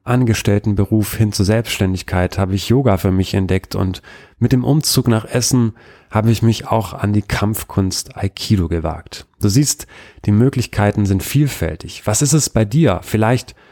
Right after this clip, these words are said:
ist es Tanzen oder auch ein Spaziergang an der frischen Luft, in der Natur, am Wasser.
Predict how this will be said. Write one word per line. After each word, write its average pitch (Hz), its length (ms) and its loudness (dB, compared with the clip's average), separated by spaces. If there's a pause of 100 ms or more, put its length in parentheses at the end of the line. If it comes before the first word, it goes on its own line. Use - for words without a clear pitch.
(300)
ist 107 160 0
es 110 180 2
Tanzen 135 580 -2
oder 98 240 0
auch 110 240 0
ein 107 260 -2
Spaziergang 113 800 0
an 98 80 0
der 101 80 0
frischen - 360 -2
Luft, 131 420 -2
in 101 100 -4
der 104 120 0
Natur, 107 600 2
am 98 200 0
Wasser. 101 400 0